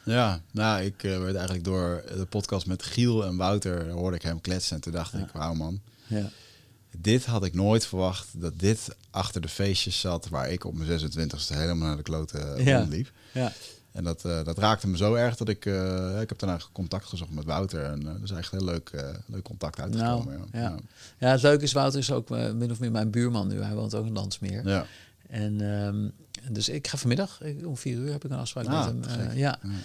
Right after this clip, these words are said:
Speaker 2: En dan gaan we dus praten over, ehm, nou, we gaan Christine dus naar Nederland halen. Eind december wordt dat.
Speaker 1: Hmm.
Speaker 2: Dat is dan voor het eerst dat ze in Nederland komt.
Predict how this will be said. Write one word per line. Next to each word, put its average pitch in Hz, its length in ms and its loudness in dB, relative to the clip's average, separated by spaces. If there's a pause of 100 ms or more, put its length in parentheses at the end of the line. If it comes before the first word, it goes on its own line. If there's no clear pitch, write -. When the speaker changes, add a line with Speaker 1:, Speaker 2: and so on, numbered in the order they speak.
(340)
Speaker 2:
En 127 160 2
dan 131 100 4
gaan 165 180 6
we 165 60 6
dus 151 140 2
praten 135 420 2
over, 110 520 -2
ehm, 104 600 -4 (420)
nou, 135 260 0
we 104 60 -2
gaan 120 200 0
Christine 117 360 0
dus 107 160 0
naar 104 120 2
Nederland 117 380 2
halen. 139 360 -4
Eind 113 180 -2
december 117 440 0
wordt 135 200 -4
dat. 82 240 -8 (160)
Speaker 1:
Hmm. 95 120 -2
Speaker 2:
Dat - 460 -12
is 123 80 -4
dan 123 80 4
voor 127 120 2
het 110 100 0
eerst 117 200 4
dat 143 120 4
ze - 100 0
in 127 60 2
Nederland 123 360 4
komt. 135 340 0